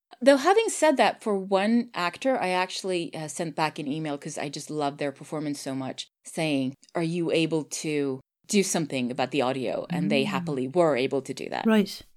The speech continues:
Speaker 1: And I think maybe next time I cast, I'm gonna do that more.
Speaker 2: Okay. So just to quest-, so maybe they'd recorded it on their built-in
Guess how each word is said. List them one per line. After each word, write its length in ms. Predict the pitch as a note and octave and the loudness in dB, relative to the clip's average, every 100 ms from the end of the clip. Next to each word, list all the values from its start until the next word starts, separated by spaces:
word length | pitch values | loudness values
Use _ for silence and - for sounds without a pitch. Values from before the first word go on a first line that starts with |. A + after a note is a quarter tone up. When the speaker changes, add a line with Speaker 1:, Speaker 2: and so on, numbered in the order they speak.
| _ | _
Speaker 1:
And 140 | F#3+ F#3+ | 2 2
I 80 | F#3 | 2
think 340 | - B3+ B3 | 6 6 6
maybe 600 | F#3+ F#3+ F#3+ A3 G#3+ - - | 4 4 4 2 0 -6 -4
next 280 | F3+ E3 - | -2 -2 -2
time 200 | A3 A3+ | 0 0
I 80 | A3 | 0
cast, 460 | A3 A3 G#3+ - | 2 2 2 -4
I'm 100 | F#3+ | -6
gonna 200 | F3+ F3 | -4 -4
do 180 | E3 D#3+ | -2 0
that 220 | D#3 A#2+ - | 0 -2 -6
more. 380 | F3 D3 - - - | -6 -4 -4 -4 -2
Speaker 2:
Okay. 560 | G#3+ B3+ C4 B3 F#3+ - _ _ _ _ _ _ _ _ | 0 2 2 2 0 -4 _ _ _ _ _ _ _ _
So 140 | - | -2
just 240 | G#3+ G#3+ - | 2 2 2
to 80 | G#3+ | 0
quest-, 300 | - G#3+ - | 2 4 6
so 100 | A3 | 8
maybe 300 | G#3+ A3 G#3+ | 8 8 8
they'd 180 | G#3+ | 6
recorded 380 | G3 - G#3 G3 | 2 2 4 4
it 60 | F3+ | 4
on 120 | G3 | 4
their 100 | F#3+ | 4
built-in 720 | F3+ G3 - F#3+ F#3 F#3 | 2 0 2 4 4 4